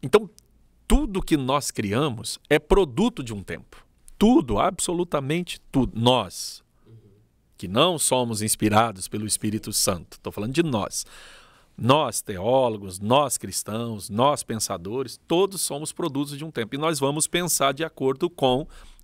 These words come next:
as regras epistemológicas, é uma palavrinha difícil, né, da teoria do conhecimento, desse tempo.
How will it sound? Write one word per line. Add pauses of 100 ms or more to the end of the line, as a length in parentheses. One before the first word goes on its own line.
(140)
as
regras (760)
epistemológicas,
é
uma
palavrinha
difícil,
né,
da
teoria
do
conhecimento, (320)
desse
tempo.